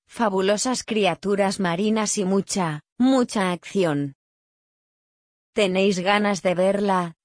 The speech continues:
¿verdad? Un poco de paciencia. Avatar dos se estrena el próximo dieciséis de diciembre.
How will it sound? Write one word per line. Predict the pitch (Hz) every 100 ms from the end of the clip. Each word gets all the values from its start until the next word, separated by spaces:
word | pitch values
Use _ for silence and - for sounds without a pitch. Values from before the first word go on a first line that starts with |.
| -
¿verdad? | 196 214 190 202 247 302 _ _ _ -
Un | 294 277
poco | 247 226 - 220
de | 190
paciencia. | 180 170 - 185 170 147 160 156 143 _ _ _ _
Avatar | 233 214 214 - 254 262
dos | 233
se | 226 - 202
estrena | 175 - 220 226 196
el | 190 175
próximo | - 226 - 240 214 190
dieciséis | 180 170 175 156 220 208 214
de | 190 175
diciembre. | 190 - 196 165 156 151 143